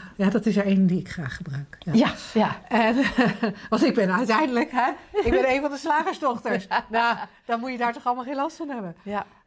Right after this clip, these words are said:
Speaker 1: Ehm, en, en alleen al je realiseren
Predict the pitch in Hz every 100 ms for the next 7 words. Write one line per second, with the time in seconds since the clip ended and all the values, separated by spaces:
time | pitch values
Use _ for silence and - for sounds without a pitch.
0 | _ 240 233 233 233 - _ - 190 -
1 | _ _ _ _ _ _ _ _ 214 202
2 | 208 - 208 190 _ _ _ - 196 175
3 | 233 320 240 190 180 180 175 165 156 -
4 | 180 214 196 143 120